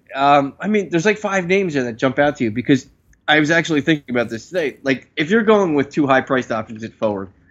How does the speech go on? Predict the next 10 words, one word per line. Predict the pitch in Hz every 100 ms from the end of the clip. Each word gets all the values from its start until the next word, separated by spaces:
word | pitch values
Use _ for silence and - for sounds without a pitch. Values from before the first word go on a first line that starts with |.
| _ _ _ _
um, | 123 117 107 107 - _
one | 123 139
of | 139
the, | 131 113
if | 139 139 147
you | 175
go | 190
Kane | 170 175 151
and | 135
Aguero | 117 110 107 92 -